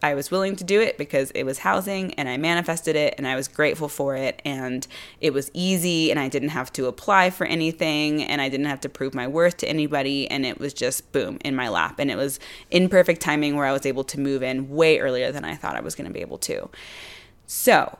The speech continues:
I was supposed to move into that place on November twentieth, oh, sorry, September twentieth. I told her, "I'm moving in." She bought me a desk because she knew that I worked from home, and, you know, she updated all of the linens and towels and things for me because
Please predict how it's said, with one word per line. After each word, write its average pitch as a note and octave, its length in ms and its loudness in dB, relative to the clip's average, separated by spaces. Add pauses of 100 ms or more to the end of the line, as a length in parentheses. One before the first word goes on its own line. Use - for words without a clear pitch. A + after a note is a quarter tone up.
(140)
I D3+ 180 8
was A3+ 140 4
supposed B3+ 240 0
to A#3+ 60 -2
move G#3 200 0
into F#3+ 220 0
that E3 180 0
place D3 500 -2
on C#3+ 160 0
November C#3+ 380 -2
twentieth, B2+ 640 -4
oh, E3 60 0
sorry, A2 260 2
September D#3 480 -2
twentieth. C3 420 -4
I D#3 160 0
told D#3 340 0
her, E2+ 440 0
"I'm C#3 160 0
moving D#3+ 300 0
in." D#3+ 440 0
She - 160 -4
bought C3 220 0
me C3 140 -2
a B2+ 40 -4
desk F#3+ 560 2
because D3 320 -4
she C#3 100 -4
knew C3+ 140 0
that B2+ 140 0
I B2 40 0
worked B2 200 -2
from D#3+ 160 -8
home, F3+ 600 0 (380)
and, C3+ 640 0 (220)
you D#3+ 160 2
know, C3 140 0
she C#3 220 -4
updated C#3 680 0
all C3 220 4
of C3+ 160 -2
the C3 640 -2
linens F#3 800 2
and C#3+ 360 0
towels F#3 560 2
and F3 160 -2
things F3 300 -2
for E3+ 160 -4
me E3 300 0
because C#3+ 360 -6